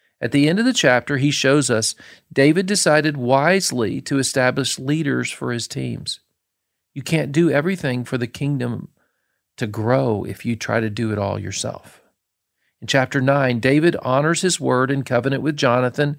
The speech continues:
and the house of Saul. He cares for Mephibosheth.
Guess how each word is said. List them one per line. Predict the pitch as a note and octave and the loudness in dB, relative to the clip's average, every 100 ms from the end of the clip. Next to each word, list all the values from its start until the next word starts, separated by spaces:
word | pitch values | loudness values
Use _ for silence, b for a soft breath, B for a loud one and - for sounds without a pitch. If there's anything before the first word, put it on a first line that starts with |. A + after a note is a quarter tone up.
| B B B | B B B
and | - C3+ | -4 0
the | C#3 | 0
house | B2+ A#2 A#2+ C3+ | 2 0 0 -2
of | C3 | -2
Saul. | - A#2 A2+ G2+ A2 _ _ _ _ _ _ _ | -2 -2 -2 -6 -10 _ _ _ _ _ _ _
He | - | -14
cares | - - B2 C3 B2+ | -8 -2 0 -2 -4
for | - A2+ A2+ B2 _ _ _ _ _ | -4 -2 -2 -4 _ _ _ _ _
Mephibosheth. | C3 C#3 B2+ A2 G#2+ - - - | -12 -6 -4 -2 -4 -4 -8 -14